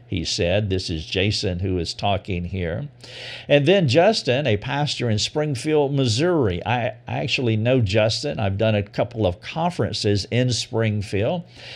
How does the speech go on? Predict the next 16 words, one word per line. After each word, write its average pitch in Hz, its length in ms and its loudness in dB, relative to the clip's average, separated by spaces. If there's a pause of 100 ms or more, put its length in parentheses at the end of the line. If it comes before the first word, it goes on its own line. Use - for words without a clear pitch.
(120)
at 107 160 2
the 110 120 2
church 135 360 4
where 110 220 2
he 104 160 2
serves, 131 540 2
and 156 240 2
we're 151 140 2
going 151 400 4
back 110 380 2
in 98 120 -2
the 95 80 -2
spring 117 480 0
of 95 160 -2
twenty 131 480 -2
twenty-four. 117 960 0